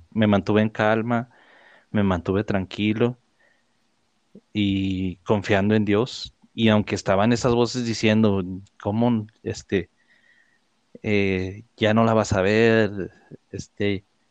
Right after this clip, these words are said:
mira, para eso pasaste tanto tiempo, mírala, no se mueve", estaban todos esos ataques ahí. Yo siempre, eh, traté de confiar en Dios y estuve, opté por escuchar la voz de,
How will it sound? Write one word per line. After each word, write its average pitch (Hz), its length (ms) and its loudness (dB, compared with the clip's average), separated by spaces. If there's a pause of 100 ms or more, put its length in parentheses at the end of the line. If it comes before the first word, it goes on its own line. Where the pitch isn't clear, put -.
(360)
mira, 113 420 4
para 98 260 0
eso - 180 -4
pasaste 98 440 -6
tanto 101 320 -4
tiempo, 107 520 -2
mírala, 107 480 2
no 95 120 -4
se - 160 -6
mueve", 107 400 0
estaban 104 440 0
todos 117 220 0
esos 120 240 -6
ataques 110 460 -4
ahí. 117 280 0 (1040)
Yo 107 180 2
siempre, 110 520 2
eh, 92 100 -8 (1040)
traté 104 280 0
de 101 80 0
confiar 101 360 -2
en 104 120 -2
Dios 107 300 -2
y 110 40 -2
estuve, 101 500 -2 (260)
opté 104 300 -4
por 113 160 2
escuchar 107 480 -2
la 104 120 2
voz 110 420 2 (500)
de, 107 420 2